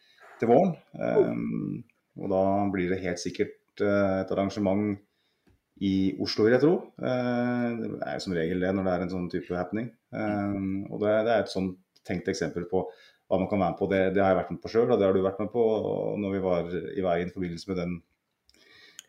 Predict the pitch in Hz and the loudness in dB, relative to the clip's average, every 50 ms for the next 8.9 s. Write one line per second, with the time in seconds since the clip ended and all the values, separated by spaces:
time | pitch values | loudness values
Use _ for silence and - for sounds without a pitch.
0 | - - 107 95 - - - 104 90 90 92 104 104 98 - - - - - _ | 0 2 2 4 4 2 -2 0 0 0 0 0 -2 -2 -2 -6 -12 -14 -16 _
1 | _ _ _ _ _ _ _ _ _ - 107 104 95 90 95 95 90 85 - 80 | _ _ _ _ _ _ _ _ _ 2 4 4 4 4 4 2 0 0 -2 -4
2 | 98 95 95 87 - 104 104 117 117 107 104 104 101 - - - - 104 85 92 | -2 -2 -2 0 0 0 0 0 0 0 0 0 0 -2 -2 0 0 2 2 2
3 | 92 101 101 95 110 90 87 87 95 107 98 92 92 92 92 85 82 87 85 85 | 2 2 2 0 -2 -2 0 0 0 2 2 2 2 2 0 0 0 0 -2 -2
4 | 85 85 82 90 90 90 101 98 92 90 87 - _ _ _ _ _ _ _ _ | -2 -2 -2 0 0 0 0 0 -2 -4 -6 -12 _ _ _ _ _ _ _ _
5 | _ _ _ - _ _ _ _ _ _ _ _ _ _ _ _ _ _ _ _ | _ _ _ -20 _ _ _ _ _ _ _ _ _ _ _ _ _ _ _ _
6 | _ - 107 104 104 101 98 95 104 98 95 95 - 87 85 92 98 90 95 87 | _ 2 4 6 6 6 4 4 4 2 2 2 0 -2 -2 -2 -2 0 2 2
7 | 90 87 82 85 87 90 92 92 92 92 92 92 92 90 90 90 92 92 - - | 2 2 0 0 -2 -2 0 0 -2 -2 -2 -2 -2 -2 -2 -2 -2 -2 -2 -2
8 | 95 92 92 101 95 98 98 95 95 98 101 95 101 104 104 - - 104 | -2 -2 -2 -4 -2 0 0 2 2 2 4 4 2 0 -2 -2 -2 0